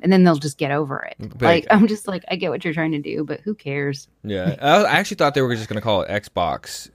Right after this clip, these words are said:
Speaker 2: you know, Xbox One or just Microsoft Xbox, and then that was just the name they were gonna stick with. I will, I do like what they're doing. Like, so the thing is, the reason why I don't think I will buy a Series X is one,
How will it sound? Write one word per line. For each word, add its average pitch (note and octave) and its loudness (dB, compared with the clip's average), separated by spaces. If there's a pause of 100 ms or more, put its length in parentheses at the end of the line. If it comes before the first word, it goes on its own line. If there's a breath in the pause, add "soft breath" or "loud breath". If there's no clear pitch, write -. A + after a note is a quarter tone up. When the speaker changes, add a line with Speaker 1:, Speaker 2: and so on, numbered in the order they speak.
Speaker 2:
you F2+ -6
know, E2 -2
Xbox - 0
One E2 -4
or E2+ -2
just F2 -6
Microsoft F2 -2
Xbox, G2+ 0
and E2 -4
then F2 -2 (440 loud breath)
that G2+ 8
was G#2 2
just G#2 -2
the F#2 -4
name F2+ 2
they F2+ 0
were - -4
gonna D2+ -4
stick - -6
with. C#2+ -8 (300 loud breath)
I A#2+ 6
will, G#3+ 6
I C#3+ 2
do F3 0
like E3+ 0
what C3+ 0
they're C3 0
doing. A2 -4
Like, F#2+ -6 (200 loud breath)
so C#3 0
the C3+ 4
thing G3+ 0
is, F3+ 0
the C#3+ -4
reason C3+ -4
why G2+ -2 (680)
I A#2 4
don't D3+ 2
think B2+ 0
I A#2 6
will G#2+ 6
buy G2+ 4
a F#2+ 2
Series F#2+ -4
X - -2
is G2 -4
one, D#3+ 6